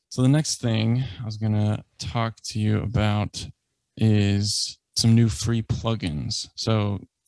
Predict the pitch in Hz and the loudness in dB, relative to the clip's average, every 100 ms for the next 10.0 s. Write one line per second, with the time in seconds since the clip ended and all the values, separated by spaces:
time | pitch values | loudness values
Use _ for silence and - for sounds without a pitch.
0 | - - 120 113 117 110 107 107 - 110 | -6 2 4 6 4 4 2 0 2 2
1 | 110 104 101 101 117 104 98 107 101 101 | 4 2 0 -2 -4 -4 -2 2 4 4
2 | 104 104 98 98 110 113 - 104 104 101 | 2 0 0 -2 -4 -4 -6 -8 -4 -2
3 | 101 104 101 98 101 95 104 117 _ - | 0 0 2 2 2 2 0 -2 _ -20
4 | - _ - 98 92 92 98 101 110 107 | -20 _ -2 0 0 0 2 2 4 4
5 | 107 98 110 110 107 107 107 107 - _ | 4 4 2 0 2 0 0 -4 -6 _
6 | _ _ _ _ _ - 110 104 101 101 | _ _ _ _ _ 0 2 2 2 0
7 | - _ - 120 139 - 131 - 110 104 | -4 _ -2 0 0 -2 -6 -6 -6 -4
8 | 104 107 127 - _ _ - 104 101 110 | 0 0 0 -4 _ _ -4 -2 -2 2
9 | 110 107 110 107 107 110 107 107 107 | 2 2 0 2 4 4 2 0 -2